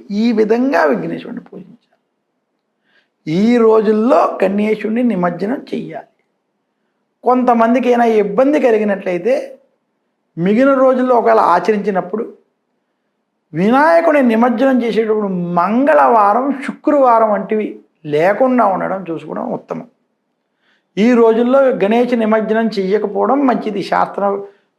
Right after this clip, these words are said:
ప్రకారం ఈ రోజుల్ని చేయకుండా ఉండడం ఉత్తమం.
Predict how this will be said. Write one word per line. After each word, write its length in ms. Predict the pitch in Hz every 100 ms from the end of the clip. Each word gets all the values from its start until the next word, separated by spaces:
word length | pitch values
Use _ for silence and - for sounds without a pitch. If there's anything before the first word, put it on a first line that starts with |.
| -
ప్రకారం 380 | 185 208 233
ఈ 140 | 269 233
రోజుల్ని 720 | 202 196 220 277 339 - - _ _ _ _ _ _ 196
చేయకుండా 320 | 208 220 214
ఉండడం 320 | 185 190 269 285
ఉత్తమం. 540 | 233 - 185 156 135